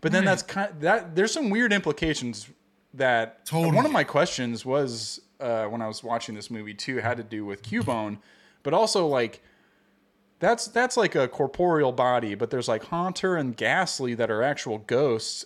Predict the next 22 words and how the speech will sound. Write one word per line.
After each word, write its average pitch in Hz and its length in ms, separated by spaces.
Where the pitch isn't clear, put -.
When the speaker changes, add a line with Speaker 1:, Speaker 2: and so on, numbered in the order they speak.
Speaker 1:
and, 123 200
like, 113 200
Speaker 2:
Mm-hmm. 143 340
Speaker 1:
within 160 280
that 151 140
game, 165 220
I - 20
was 131 120
like, 120 180
"Oh, 226 160
are 143 160
they, 175 240
like, 165 240
their 156 140
own 147 160
thing, 202 540
or 143 360
are 139 220
they, 139 720
like, 131 240
an 135 80
old, 139 240